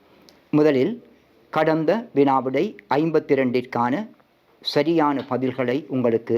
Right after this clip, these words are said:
அறியத் தருகின்றோம். முதலாவது கேள்வி, இருபத்தி நாலு மூன்று இரண்டாயிரத்தி இருபத்தி நாலு ஒளிபரப்பப்பட்ட செய்தியில் யாழ் பல்கலைக்கழக முப்பத்தி எட்டாவது பட்டமளிப்பு விழாவில் கிறிஸ்தவ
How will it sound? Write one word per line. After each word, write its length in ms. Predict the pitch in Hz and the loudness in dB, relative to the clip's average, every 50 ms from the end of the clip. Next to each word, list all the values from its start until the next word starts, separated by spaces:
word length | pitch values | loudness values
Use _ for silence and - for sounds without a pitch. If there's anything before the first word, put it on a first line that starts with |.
| 120 - 135 | -2 -2 -4
அறியத் 280 | 131 123 110 110 - - | -4 -2 -4 -4 -6 -6
தருகின்றோம். 460 | 110 107 107 107 98 90 104 98 - - _ _ _ - _ - - - - _ _ - - 147 | -8 -10 -8 -8 -8 -6 -8 -8 -8 -12 _ _ _ -20 _ -20 -20 -20 -20 _ _ -2 0 2
முதலாவது 480 | 156 165 160 156 147 131 120 113 117 - - | 4 4 4 4 4 2 0 0 -2 -2 -2
கேள்வி, 260 | 107 104 101 139 202 254 - - - - - - - _ _ _ _ _ _ - | -2 -2 0 0 -2 -2 -4 -10 -20 -20 -20 -20 -20 _ _ _ _ _ _ 0
இருபத்தி 460 | 156 165 175 180 185 180 185 180 165 170 | 2 2 4 2 2 2 2 0 2 2
நாலு 200 | 165 165 160 156 143 135 | 2 2 2 2 4 2
மூன்று 300 | 135 139 143 139 139 165 180 - - - 131 | 2 2 2 2 2 0 0 -2 -2 -2 0
இரண்டாயிரத்தி 720 | 135 139 139 135 139 139 139 139 123 131 127 - - 117 113 - 139 123 | 2 2 2 2 2 2 0 0 -2 -4 -4 -4 -4 -4 -4 -2 -2 0
இருபத்தி 380 | 139 135 139 135 135 - 127 117 117 | 2 2 2 0 0 -2 -2 0 0
நாலு 280 | 117 117 117 131 156 180 - - 131 131 | 0 0 2 0 0 -2 -2 -2 -2 0
ஒளிபரப்பப்பட்ட 800 | 139 139 135 131 123 123 123 - 123 120 - 123 104 - 117 113 - | 0 0 0 0 0 0 0 -2 -4 -4 -4 -4 -4 -4 -4 -4 -2
செய்தியில் 440 | - 107 101 92 101 107 143 208 247 - - _ _ _ - - - - - _ _ - | -2 -4 -2 -2 -2 -2 -2 -2 -2 -6 -12 _ _ _ -20 -20 -20 -20 -20 _ _ -2
யாழ் 260 | 147 151 151 151 143 147 - | 2 2 4 2 2 0 0
பல்கலைக்கழக 800 | 160 160 170 165 185 170 165 160 - - 135 135 131 - 156 196 240 - - _ - 143 | -2 0 0 0 2 2 2 0 0 0 -2 -2 -2 -2 -4 -6 -6 -8 -12 _ -4 -2
முப்பத்தி 400 | 156 151 - 180 175 175 - 165 143 135 | -2 -2 0 -2 -2 -2 -2 -2 -2 -2
எட்டாவது 500 | 123 131 147 135 131 127 131 131 127 120 101 - - - - | -2 -2 -2 -2 0 0 0 0 0 0 -2 -4 -6 -8 -6
பட்டமளிப்பு 580 | 139 139 - - 151 147 135 131 131 127 127 117 113 | -6 -4 -2 -2 0 2 2 0 0 0 -2 -2 0
விழாவில் 420 | 117 120 117 110 104 123 170 233 - - - _ _ _ _ _ _ _ _ _ - | 0 0 0 0 -2 -2 -4 -6 -6 -10 -20 _ _ _ _ _ _ _ _ _ 0
கிறிஸ்தவ 480 | 170 170 180 175 175 - - 175 160 | 2 4 4 2 2 0 0 0 2